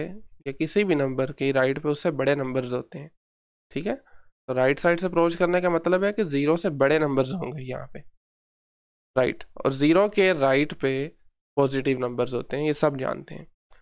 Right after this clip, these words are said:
और ज़ीरो के लेफ्ट पे हमारे पास नेगेटिव नंबर्स होते हैं। तो जब आप पॉजिटिव नंबर से ज़ीरो की तरफ चल के आएँ तब ये फंक्शन क्या वैल्यू देगा, और जब आप नेगेटिव नंबर से ज़ीरो की तरफ चल के आएँ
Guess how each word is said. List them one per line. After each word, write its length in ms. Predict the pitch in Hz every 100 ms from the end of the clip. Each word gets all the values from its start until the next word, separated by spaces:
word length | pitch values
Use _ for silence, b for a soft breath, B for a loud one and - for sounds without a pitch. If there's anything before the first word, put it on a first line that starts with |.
| -
और 100 | 135 131
ज़ीरो 300 | 135 135 143
के 140 | 147
लेफ्ट 280 | 135 131 -
पे 100 | 139
हमारे 260 | 139 127 131
पास 300 | 156 170 143
नेगेटिव 480 | 131 127 135 143
नंबर्स 340 | 135 127 127 127
होते 240 | 131 -
हैं। 100 | 143 - - _ _ _ -
तो 40 |
जब 180 | 139 143
आप 160 | 165 165
पॉजिटिव 420 | 139 135 151 175
नंबर 280 | 175 160 165
से 160 | 185 170
ज़ीरो 240 | 160 160
की 60 | 165
तरफ 140 | 165
चल 200 | 160 156
के 140 | 151 160
आएँ 200 | 156 151 -
तब 180 | 156 175
ये 100 | 185
फंक्शन 360 | 175 151 160 156
क्या 160 | 156
वैल्यू 280 | 147 143 147
देगा, 380 | 143 139 139 139 - - - - -
और 60 | 143
जब 180 | 143
आप 180 | 147 147 139
नेगेटिव 480 | 135 135 156 190 185
नंबर 300 | 160 143 143
से 280 | 139 - 139 135 139
ज़ीरो 320 | 135 131 139
की 100 | 147
तरफ 220 | 143 135 -
चल 220 | 131 127
के 80 | 139
आएँ 220 | 131 131